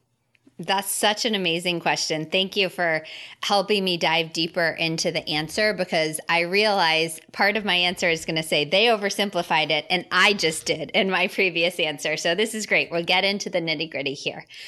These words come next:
When we look into the research of why saturated fat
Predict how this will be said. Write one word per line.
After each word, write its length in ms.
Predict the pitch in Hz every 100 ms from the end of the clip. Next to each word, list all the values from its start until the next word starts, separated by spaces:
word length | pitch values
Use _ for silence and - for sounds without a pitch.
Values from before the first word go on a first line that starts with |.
| - - - _
When 220 | 208 214
we 120 | 233
look 340 | 214 185 233 262
into 240 | 370 349
the 140 | 349 269
research 580 | 180 196 - 180 160 -
of 160 | 165 165
why 340 | 170 170 180
saturated 800 | 202 185 185 - 190 175 165 165
fat 360 | 175 160 160